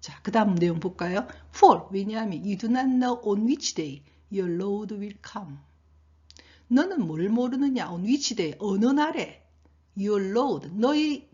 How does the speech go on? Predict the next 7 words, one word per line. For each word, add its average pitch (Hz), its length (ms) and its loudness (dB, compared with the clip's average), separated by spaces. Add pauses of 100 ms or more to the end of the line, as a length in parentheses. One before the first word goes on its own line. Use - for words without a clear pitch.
(140)
주님께서 185 960 -4 (180)
오실지를 247 920 -2
너희는 220 460 0
모르기 220 440 0
때문에 220 600 -4 (540)
깨어 294 220 -2
있으라. - 320 -8